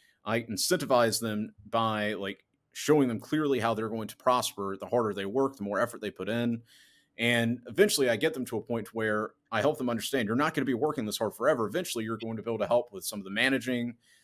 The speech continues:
Uh, about two guys that work for me now, we've partnered on various projects where they get most of the money, I get a little bit of it, and I just kind of help them behind the scenes. So, I mean, finding people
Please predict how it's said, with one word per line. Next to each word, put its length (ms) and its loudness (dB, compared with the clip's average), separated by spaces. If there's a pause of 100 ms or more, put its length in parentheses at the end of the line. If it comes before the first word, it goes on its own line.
(220)
Uh, 260 0 (260)
about 280 2 (600)
two 220 -2
guys 340 4
that 120 -6
work 180 -2
for 120 -4
me 120 0
now, 360 2
we've 300 -4
partnered 380 4
on 100 0
various 300 0
projects 640 2
where 320 0 (540)
they 160 8
get 120 4
most 280 2
of 40 -4
the 60 2
money, 460 2
I 120 0
get 160 0
a 60 0
little 220 2
bit 160 2
of 160 6
it, 40 -2
and 100 -4
I 140 0
just 140 -6
kind 160 -2
of 80 -6
help 220 2
them 80 -4
behind 260 0
the 40 -6
scenes. 420 0
So, 120 0
I 60 -2
mean, 300 0 (880)
finding 360 4
people 580 2